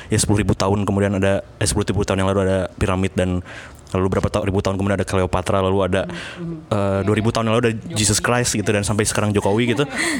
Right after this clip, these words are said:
Speaker 1: Dan dalam, kalau bisa kita bilang, dari seribu lima ratus tahun terakhir ini adalah di mana manusia itu paling banyak mengalami perkembangan baik dari sosial, iptek, ya perburukan lingkungan, lain-lain. Itu tuh karena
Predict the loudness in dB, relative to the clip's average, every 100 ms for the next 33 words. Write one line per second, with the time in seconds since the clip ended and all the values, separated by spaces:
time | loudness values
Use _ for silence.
0 | -8 -16 -18 -18 -16 -10 0 2 4 2
1 | 2 0 -2 -2 0 0 0 0 2 2
2 | 0 -2 -2 0 0 2 2 2 2 0
3 | 0 -2 -2 0 -2 0 0 2 0 -2
4 | -2 0 0 0 -4 -14 -16 -4 0 2
5 | 2 2 0 0 0 0 0 0 0 0
6 | 0 0 0 0 2 2 0 0 -2 -2
7 | 0 0 2 0 0 -2 0 -2 0 0
8 | 0 -2 -4 -8 -8 -14 -16 -16 -20 -20
9 | -20 -20 -20 -4 0 2 2 0 0 0
10 | 0 0 0 0 2 0 -2 -4 -12 -14
11 | -16 -6 -2 0 0 0 0 0 -2